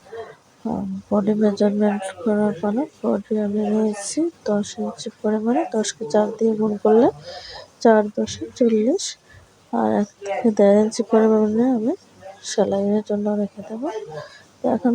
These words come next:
থেকে দরে আমি বারো ইঞ্চিতে একটা মার্ক করে দিলাম, এটা হচ্ছে আমার হিপের মাপটা। তো আমি হিপের মাপ বারো ইঞ্চিতে দিয়েছি। তো হিপের মাপ আর আর্মহোলের মাপ হচ্ছে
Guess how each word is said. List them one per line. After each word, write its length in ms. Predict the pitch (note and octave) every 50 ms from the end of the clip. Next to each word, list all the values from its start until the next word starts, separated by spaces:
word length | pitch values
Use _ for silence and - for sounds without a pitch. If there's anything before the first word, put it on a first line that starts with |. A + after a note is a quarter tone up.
| A#3+
থেকে 160 | C4 C4 C#4 C4 A#3 -
দরে 280 | G#3+ G#3+ G#3+ G#3+ A3+ A#3+ A#3+ A#3 A3
আমি 180 | G#3+ A3 A#3+ D#4+ - - - - - - G#3 G3+
বারো 200 | G3+ G3+ G#3 A3 A3 A3
ইঞ্চিতে 360 | A#3 - - A#3+ A3 - A3 G#3+
একটা 160 | - - G#3+ G#3 G#3 G3+
মার্ক 240 | G3+ G3+ G3+ G3+ - - -
করে 160 | G3+ G3+ G#3 G#3 -
দিলাম, 280 | - G#3+ G3+ G#3 A3 B3+ - _ _ - - - - _ - - - - - - - A#3
এটা 120 | A3 A3+ A3
হচ্ছে 180 | A3+ A3+ A3+ A#3+ A3+ A3+ A3
আমার 140 | A3 A3 A3+ -
হিপের 320 | G#3 G#3+ - - G3 G#3 G#3 G#3 G#3
মাপটা। 460 | G#3 G#3 - B3 - - - - B3 F#4 A4 - A4+ A4+ - - - - - - -
তো 40 | B3 A#3
আমি 120 | A3+ A3+ A#3 -
হিপের 420 | - A3+ G3+ - - - G#3+ G#3+ G#3+ G#3 G#3 - - - - - A4+ A4+ -
মাপ 160 | A#3+ C#4 D4+ - - -
বারো 180 | G#3+ G#3 G#3+ A3 A3
ইঞ্চিতে 280 | A3+ - A#3 A3 A3 G#3+ -
দিয়েছি। 320 | A#3 A3+ A3+ - - D#4+ F4+ - -
তো 60 | - B3+ B3 A#3+ A3 G#3+
হিপের 380 | G#3+ G#3 - - A3+ G#3+ A3+ G#3+ G#3+ G#3
মাপ 240 | G#3+ G#3+ A3 A3+ A3+ - A4+ A4 - A3 A3
আর 100 | A3+ C4+ E4 - - - - - - A3 G3+ G3 G3+ G3+ G3+ - - A#3
আর্মহোলের 540 | A3 G#3+ A3 A3 - A#3+ A#3+ A3 A3 A3+ A3+ G#3+ G#3+
মাপ 200 | A3 A#3 C#4 - _ _ - - - - - - - - - - - - - _ _ _ _ _ _ _ _ _ _ _ _ _ -
হচ্ছে 420 | - A3 A3 - D#3 - - C4+